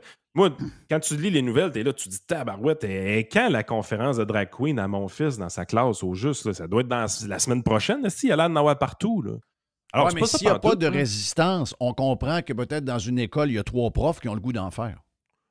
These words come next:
Speaker 1: Oh, je pense qu'il n'y en a pas.
Speaker 2: Tu sais, euh, c'est, c'est pas loin que la normalité s'établit, là.
Speaker 1: Non, mais la, la,
Speaker 2: Euh,
Speaker 1: l'affaire,
Speaker 2: je
Speaker 1: c'est
Speaker 2: crois
Speaker 1: que la plupart des profs, ils veulent enseigner aux enfants. La plupart des profs, je pense, sont ouverts à parler de ces sujets-là,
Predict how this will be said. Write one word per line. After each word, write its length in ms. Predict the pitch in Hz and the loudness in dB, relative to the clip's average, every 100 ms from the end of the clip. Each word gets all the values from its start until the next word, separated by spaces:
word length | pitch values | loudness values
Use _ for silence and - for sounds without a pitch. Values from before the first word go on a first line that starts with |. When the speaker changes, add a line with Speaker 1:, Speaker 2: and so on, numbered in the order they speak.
| - | -4
Speaker 1:
Oh, 180 | 113 113 | -2 -2
je 60 | |
pense 240 | - 117 110 | -4 -6 -6
qu'il 140 | 110 | -6
n'y 60 | 101 | -6
en 20 | |
a 40 | |
pas. 120 | 90 104 | -2 0
Speaker 2:
Tu 60 | |
sais, 200 | 165 135 | 2 0
euh, 220 | 101 98 87 _ _ - | -2 -4 -6 _ _ -6
c'est, 180 | - - | -4 -2
c'est 180 | - 135 | 0 2
pas 180 | 165 | 4
loin 380 | 160 165 180 226 | 4 4 4 2
que 140 | - 139 | 0 0
la 160 | 131 | 0
normalité 720 | 139 143 143 147 139 131 175 185 | 0 -2 0 0 0 -2 0 0
s'établit, 720 | - 127 131 113 113 156 110 | 0 0 0 0 0 0 -2
là. 160 | 69 - _ _ _ - | -6 -12 _ _ _ -2
Speaker 1:
Non, 240 | 131 156 | 0 2
mais 120 | 143 | -2
la, 240 | 127 135 - | -2 -2 -2
la, 80 | 151 | 0
Speaker 2:
Euh, 60 | |
Speaker 1:
l'affaire, 320 | 160 156 277 302 | 0 2 0 0
Speaker 2:
je 40 | |
Speaker 1:
c'est 140 | - 120 | 0 2
Speaker 2:
crois 260 | 110 101 | 4 2
Speaker 1:
que 40 | - _ - - _ _ _ _ _ | 0 _ -20 -20 _ _ _ _ _
la 80 | - | 2
plupart 280 | 135 320 339 | 6 6 8
des 100 | 139 | 6
profs, 320 | - 156 170 | 8 6 6
ils 60 | 127 | 4
veulent 200 | 110 123 | 4 4
enseigner 460 | 110 - 107 104 | 2 2 0 0
aux 180 | 117 104 | 0 0
enfants. 380 | 95 87 110 120 | 0 0 0 2
La 100 | 110 | 0
plupart 340 | 104 - 160 | 0 4 4
des 120 | 156 104 | 6 4
profs, 240 | 160 175 | 4 2
je 60 | - | 2
pense, 180 | 156 | 2
sont 180 | 139 101 - | 0 -2 0
ouverts 300 | 110 160 120 | 2 2 0
à 40 | |
parler 280 | 92 98 95 | 0 0 0
de 60 | 135 | -2
ces 120 | 101 | -4
sujets-là, 680 | 90 - 95 87 87 131 110 | -6 -4 -2 0 0 0 0